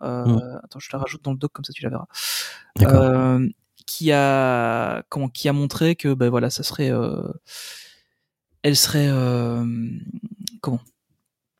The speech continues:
Speaker 1: complètement refaite à l'intérieur. Donc c'est
Speaker 2: D'accord.
Speaker 1: un, un peu dommage.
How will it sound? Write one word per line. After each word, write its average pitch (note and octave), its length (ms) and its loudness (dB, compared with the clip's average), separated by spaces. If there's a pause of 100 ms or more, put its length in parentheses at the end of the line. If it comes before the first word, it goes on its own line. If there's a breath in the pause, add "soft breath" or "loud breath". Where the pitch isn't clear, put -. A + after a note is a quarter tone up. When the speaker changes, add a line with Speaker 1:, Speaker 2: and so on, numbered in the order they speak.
(180)
Speaker 1:
complètement D#3+ 300 6
refaite D3 340 2
à - 80 -4
l'intérieur. B2+ 380 -2 (180)
Donc - 140 -8
c'est B2 60 6
Speaker 2:
D'accord. G#2 420 4
Speaker 1:
un, - 140 -6
un C#3 40 -4
peu D3+ 140 -2
dommage. D3 400 0